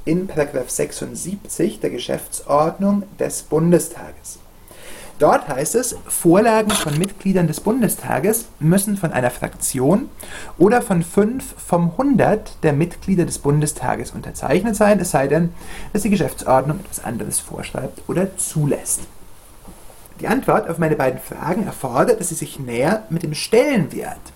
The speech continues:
auseinandersetzen, den solche Bestimmungen aus der Geschäftsordnung des Deutschen Bundestages haben.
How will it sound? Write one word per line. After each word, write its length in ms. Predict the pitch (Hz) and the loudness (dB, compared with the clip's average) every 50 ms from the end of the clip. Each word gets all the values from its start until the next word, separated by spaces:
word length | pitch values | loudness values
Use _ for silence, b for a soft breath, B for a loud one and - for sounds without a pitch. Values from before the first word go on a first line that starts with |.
| - - - - - - - - | -20 -20 -20 -20 -20 -20 -14 -8
auseinandersetzen, 920 | - 123 113 107 113 127 143 156 165 - 175 185 - - - 254 208 - - - | -6 -6 -6 -6 -4 0 4 4 4 4 4 2 0 -2 -2 -4 -6 -8 -10 -4
den 400 | 156 165 160 180 202 214 202 196 | 2 4 4 6 4 4 2 0
solche 380 | 160 147 151 139 143 143 - 143 | -4 -4 -2 0 0 0 -2 -4
Bestimmungen 680 | - - - - - 151 160 180 196 202 226 208 - - | -8 -8 -8 -2 2 4 6 6 6 4 2 0 0 -2
aus 140 | 151 147 | -4 -4
der 80 | - 127 | -4 -8
Geschäftsordnung 920 | - 151 - - 143 143 - - - - - 143 156 165 180 185 190 175 151 | -10 -10 -8 -6 -6 -6 -8 -8 -8 -2 2 4 6 6 6 4 2 0 -2
des 80 | 139 | -2
Deutschen 320 | - 156 165 165 - - - | -6 -8 -8 -8 -10 -10 -8
Bundestages 880 | - - - - 113 131 - - - 131 131 131 143 185 196 - - - - | -6 -6 -6 -6 -6 -6 -8 -8 -4 -2 -2 0 2 0 0 -2 -6 -10 -14
haben. 420 | - - - - - - - - | -12 -10 -8 -8 -6 -6 -8 -10